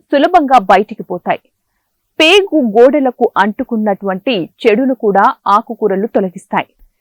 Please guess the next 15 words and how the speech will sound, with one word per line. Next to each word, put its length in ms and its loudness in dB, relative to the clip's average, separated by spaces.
ఇంకా 300 4
పండ్లు. 520 -2
పండ్లు 220 2
తిన్నట్లయితే 840 -2
జీర్ణ 480 0
ఆరోగ్యం 560 0
మెరుగుపడుతుంది. 760 -8
పేగులు 360 4
కూడా 340 6
శుభ్రమవుతాయి. 800 -4
అంతేకాకుండా 760 0
అవకాడో, 680 4
యాపిల్, 480 2
బెర్రీస్ 480 4
తిన్నట్లయితే 720 0